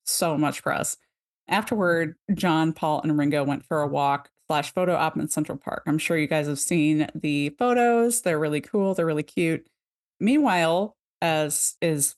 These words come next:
infamously known, George was sick with the flu. Thankfully, Sister Louise was there, and she cared for him. She said, "The doctor said he couldn't do the Ed Sullivan Show because he had a temperature of one hundred and four,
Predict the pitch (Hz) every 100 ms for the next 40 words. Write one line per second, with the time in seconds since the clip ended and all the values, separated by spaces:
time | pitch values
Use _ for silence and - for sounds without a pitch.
0 | _ 175 160 - 165 - - 139 156 180
1 | 156 147 156 196 _ _ _ - 196 185
2 | 185 - 170 - 156 151 - - - 156
3 | - - - _ _ _ _ 233 269 294
4 | 247 214 208 185 - - - 214 190 160
5 | 156 156 170 - 143 143 143 147 _ -
6 | 170 160 - 156 151 143 - 147 143 -
7 | 156 123 127 - 196 _ _ _ _ -
8 | 196 - 190 175 165 170 _ _ _ 196
9 | 180 202 208 262 - 190 196 190 196 165
10 | - 208 214 147 151 143 139 139 139 156
11 | 135 160 175 190 170 - - 170 160 170
12 | - 170 151 165 - 175 165 156 143 151
13 | - 175 151 139 147